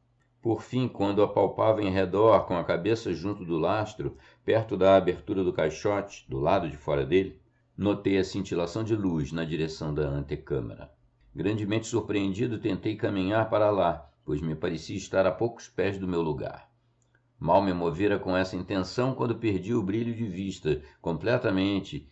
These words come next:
e, antes que pudesse lobrigá-lo de novo, tive de ir tateando junto à caixa até que voltei exatamente à posição original. Então, movendo a cabeça com precaução para um lado e para o outro,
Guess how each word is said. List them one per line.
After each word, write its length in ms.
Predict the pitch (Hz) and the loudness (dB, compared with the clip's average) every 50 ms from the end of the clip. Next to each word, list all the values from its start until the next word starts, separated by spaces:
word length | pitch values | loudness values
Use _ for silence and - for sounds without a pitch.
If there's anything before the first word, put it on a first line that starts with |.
| _ - | _ -8
e, 160 | - 78 87 | -4 -2 0
antes 280 | 98 113 107 107 - - | 0 0 0 -2 -6 -8
que 120 | - - | -10 -8
pudesse 420 | - 90 90 87 95 98 - - | -6 -4 -2 0 0 -2 -2 -4
lobrigá-lo 540 | 90 90 85 85 82 82 80 90 95 95 90 | -4 -2 -2 -2 -2 0 2 2 2 2 2
de 160 | 82 78 82 | 0 -2 -4
novo, 400 | 80 82 101 110 113 101 82 82 | -2 0 0 2 0 0 -2 -6
tive 320 | 80 - - 143 139 120 113 | -10 -6 -4 -2 -2 -2 -2
de 120 | 101 104 | -2 -2
ir 120 | 107 104 - | -2 -2 0
tateando 720 | - 101 101 - - 90 85 82 80 78 76 71 71 71 - - _ _ | -2 -2 -2 -2 -2 -2 -2 0 -2 -2 -2 -4 -4 -6 -8 -12 _ _
junto 340 | 82 80 95 120 127 113 - | -8 -2 0 0 0 2 0
à 80 | 78 73 | 0 -2
caixa 720 | - - 95 95 101 101 98 98 - - 107 104 104 98 - - _ _ | 0 2 4 4 4 4 0 -2 -2 0 0 0 0 -2 -8 -16 _ _
até 480 | - - 110 - - 95 87 80 80 | 0 2 2 2 2 2 2 2 2
que 240 | 78 - - - - | 0 -4 -10 -16 -16
voltei 600 | - - 76 73 73 71 71 - - 107 107 101 | -10 -4 -2 -2 0 -2 -4 -4 -2 0 0 2
exatamente 720 | 92 85 82 113 127 123 - 110 87 92 98 110 110 110 113 | 2 0 0 -2 -2 -2 0 -2 0 0 0 -2 -2 -2 -4
à 40 | |
posição 540 | 90 - 101 95 85 87 80 - - 92 87 | -4 -2 -4 -4 -4 -4 -8 -8 -6 -4 -2
original. 640 | 85 85 85 80 78 80 78 64 - - - - - _ _ _ _ _ _ _ _ _ _ _ _ _ | -2 -2 -2 -4 -4 -6 -6 -8 -8 -10 -12 -16 -20 _ _ _ _ _ _ _ _ _ _ _ _ _
Então, 440 | 95 95 95 92 - 123 123 127 127 | -4 -4 -4 0 0 2 2 4 2
movendo 320 | 113 104 90 98 113 107 | 2 2 0 0 0 -2
a 40 | 101 | 0
cabeça 440 | 90 98 82 85 87 104 101 - - | 0 0 0 0 0 -2 -2 -2 -6
com 160 | - 95 95 | -6 -4 -6
precaução 640 | 90 - 101 - 95 92 80 76 - - 87 82 78 | -4 -4 -4 -2 0 -2 -2 -2 -4 -6 -6 -6 -2
para 180 | - 80 82 82 | -2 -2 -2 -2
um 160 | 80 78 78 | -4 -4 -2
lado 300 | 80 87 90 87 80 73 | 0 0 2 0 0 -2
e 20 | |
para 160 | 69 78 76 | -4 -4 -4
o 80 | 73 69 | -2 -2
outro, 320 | 85 107 120 117 - - | 0 0 0 0 -2 -8